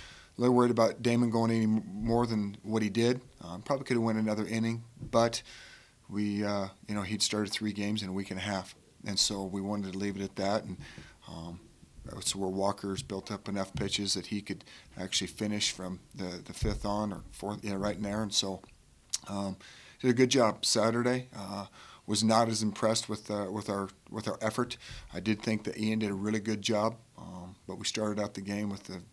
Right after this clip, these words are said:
throwing the ball down the line on a strikeout. They ended up scoring, and, uh,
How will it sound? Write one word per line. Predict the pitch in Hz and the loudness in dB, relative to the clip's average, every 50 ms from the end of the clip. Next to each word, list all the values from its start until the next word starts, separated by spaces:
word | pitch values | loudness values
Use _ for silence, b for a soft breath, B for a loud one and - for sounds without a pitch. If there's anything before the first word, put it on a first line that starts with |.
| - - | -14 -8
throwing | - 98 98 | -6 -4 -2
the | 101 98 | -2 -2
ball | 92 104 101 101 | 0 0 0 0
down | 98 104 104 101 | 0 -2 -2 -2
the | |
line | 95 92 98 101 104 107 | -2 -4 -2 -2 -2 -2
on | 104 98 | -2 -2
a | 92 | -4
strikeout. | - - - 107 104 104 - 110 107 107 - - B B B B B B B B - | -6 -2 0 0 0 2 2 2 2 2 0 -2 B B B B B B B B -10
They | - 98 | -6 -4
ended | 101 107 104 98 | -2 -2 -2 -2
up | 101 98 | -2 0
scoring, | - - - - - 117 117 117 117 117 117 117 117 B B B B B B B B B B B B - | 2 2 2 2 2 4 4 4 4 4 2 -2 -6 B B B B B B B B B B B B -6
and, | - 107 107 107 107 104 104 104 101 101 | -2 0 0 2 0 0 0 0 0 2
uh, | 107 104 104 104 104 104 104 104 101 | 2 4 4 4 4 4 4 2 0